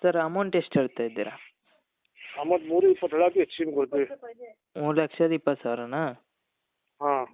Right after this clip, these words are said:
Speaker 1: ಸರ್, ನಮ್ ಕಡೆಯಿಂದ ಬಂದ್ರೆ ಏನಾದ್ರು ಡಿಸ್ಕೌಂಟ್ ಮಾಡ್ತೀರಾ?
Speaker 2: ಹಾ, ಮೂರು ಲಕ್ಷ ಕೂಡ ಕೊಡ್ತೀವಿ.
Speaker 1: ಓಕೆ ಸರ್, YouTube-ಗೆ ಅಪ್ಲೋಡ್ ಮಾಡ್ತೀನಿ.
Speaker 2: ಹ್ಮ್.
Speaker 1: ನಮ್ ಕಡೆಯಿಂದ ಬಂದ್ರೆ ಡಿಸ್ಕೌಂಟ್ ಮಾಡಿ ಸರ್.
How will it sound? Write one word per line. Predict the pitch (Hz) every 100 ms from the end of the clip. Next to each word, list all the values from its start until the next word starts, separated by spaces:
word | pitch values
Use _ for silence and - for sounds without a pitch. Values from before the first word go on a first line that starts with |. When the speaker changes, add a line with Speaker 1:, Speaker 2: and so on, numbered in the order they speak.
| _ _ _ _ _ _ _ -
Speaker 1:
ಸರ್, | 165
ನಮ್ | 160 160 170
ಕಡೆಯಿಂದ | 175 175 170
ಬಂದ್ರೆ | 160 160 156 156
ಏನಾದ್ರು | 156 151
ಡಿಸ್ಕೌಂಟ್ | 147 143 - 151 -
ಮಾಡ್ತೀರಾ? | 139 - 123 156 139 _ _ _ _ _ _ _ 156
Speaker 2:
ಹಾ, | 170
ಮೂರು | 156 151 151
ಲಕ್ಷ | 143
ಕೂಡ | 175 170
ಕೊಡ್ತೀವಿ. | 143 123 139 127 _ _ _ _ _ 131
Speaker 1:
ಓಕೆ | 127 127 - 120
ಸರ್, | 127 123
YouTube-ಗೆ | 127 135 156 143
ಅಪ್ಲೋಡ್ | 135 160 160
ಮಾಡ್ತೀನಿ. | 151 139 - 123 147 196 _ _ - _ _ _ _ _ _ _ _
Speaker 2:
ಹ್ಮ್. | 147 143 127 _ _ _ _ -
Speaker 1:
ನಮ್ | 147 147
ಕಡೆಯಿಂದ | 147 147 143 143
ಬಂದ್ರೆ | 143 147 202 190 151
ಡಿಸ್ಕೌಂಟ್ | 143 - 143 123 113
ಮಾಡಿ | 110
ಸರ್. | - 131